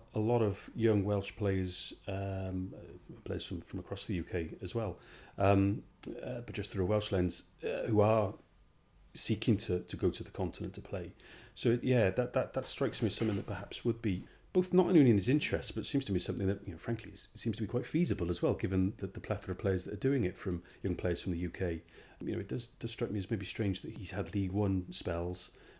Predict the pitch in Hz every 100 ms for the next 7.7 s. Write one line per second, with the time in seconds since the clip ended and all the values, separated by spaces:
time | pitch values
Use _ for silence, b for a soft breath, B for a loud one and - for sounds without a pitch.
0 | B 175 95 92 90 92 92 90 - 95
1 | 95 92 - - 160 131 98 - 92 90
2 | - - - 92 - 98 92 - - 98
3 | 90 98 101 92 - 85 - - 92 -
4 | 104 95 95 107 101 95 101 95 87 95
5 | 92 90 85 95 90 82 92 - - B
6 | B B 175 185 185 226 175 147 151 123
7 | 107 - 120 120 104 98 82